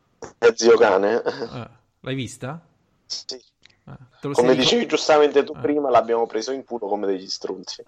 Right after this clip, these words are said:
Speaker 2: Eh, sì, io non so, penso che titolerà così la Gazzetta domani, immagino.
Speaker 1: Ma penso proprio di sì,
Speaker 2: Mm.
Speaker 1: penso proprio di sì.
Speaker 2: Oh,
Speaker 1: A
Speaker 2: vedi?
Speaker 1: meno che non ci
Speaker 2: Eh.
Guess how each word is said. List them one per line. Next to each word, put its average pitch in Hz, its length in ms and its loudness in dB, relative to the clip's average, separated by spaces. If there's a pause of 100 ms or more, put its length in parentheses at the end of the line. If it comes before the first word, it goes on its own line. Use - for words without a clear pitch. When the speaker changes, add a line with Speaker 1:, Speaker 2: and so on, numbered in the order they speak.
Speaker 2:
Eh, 156 120 -12 (120)
sì, - 280 -12
io 113 360 -14
non 107 560 -16
so, 123 200 -12
penso 170 340 -6
che 165 200 -8
titolerà 160 480 -4
così 151 280 -8
la 123 80 -6
Gazzetta 110 800 -12
domani, 104 680 -16
immagino. 104 480 -20 (1400)
Speaker 1:
Ma 117 520 0
penso 113 360 0
proprio 113 240 4
di 107 120 -8
sì, 101 180 -8 (220)
Speaker 2:
Mm. 127 80 -16
Speaker 1:
penso 104 280 -4
proprio 104 200 0
di 101 120 -4
sì. 98 140 -6 (360)
Speaker 2:
Oh, 143 200 -6
Speaker 1:
A 139 40 -8
Speaker 2:
vedi? 139 140 4
Speaker 1:
meno 156 180 6
che 139 120 4
non 123 140 2
ci 135 120 -4
Speaker 2:
Eh. 127 120 -6